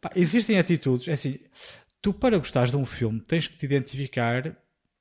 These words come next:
minimamente com os personagens, com o enredo,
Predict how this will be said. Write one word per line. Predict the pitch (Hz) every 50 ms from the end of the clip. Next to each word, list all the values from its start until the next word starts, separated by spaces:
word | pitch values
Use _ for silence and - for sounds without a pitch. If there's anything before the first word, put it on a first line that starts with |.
| _ _ _ _ _ _ _ _ _ _ - -
minimamente | 139 139 135 131 120 123 117 113 117 123 123 -
com | - 123
os | 113 -
personagens, | - - - - 113 107 107 117 123 120 110 117 113 110 - - _ - - - - _
com | - - 123
o | 123
enredo, | 123 - - 113 113 120 123 113 110 117 113 107